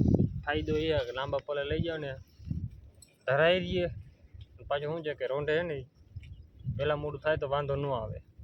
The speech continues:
છે બે હું ઘરે પહોંચી ત્રણ વાગે, નકર કાયમી મારે નિયમ છે કે દોઢથી બે વાગે,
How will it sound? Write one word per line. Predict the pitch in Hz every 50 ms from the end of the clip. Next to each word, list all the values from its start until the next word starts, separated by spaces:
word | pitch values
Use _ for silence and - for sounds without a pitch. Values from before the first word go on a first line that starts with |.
| - - - _ - - - _ _ - - - _ _ -
છે | - - - - 135
બે | 120 120 143
હું | 147 151 143
ઘરે | 131 147 151 156
પહોંચી | 143 160 165 156 165
ત્રણ | 156 - 147 143 143 135
વાગે, | 123 117 117 139
નકર | 156 151 - - - - 127 127 131
કાયમી | 113 - 139 143 147 143 143
મારે | 143 143 143 143 143 143 139
નિયમ | 139 143 147 151 147 139
છે | 127 139 131
કે | 120 117 110
દોઢથી | 127 139 143 139 120 - - 139 135
બે | 127 131 143 151
વાગે, | 147 143 139 131 127 127 135 131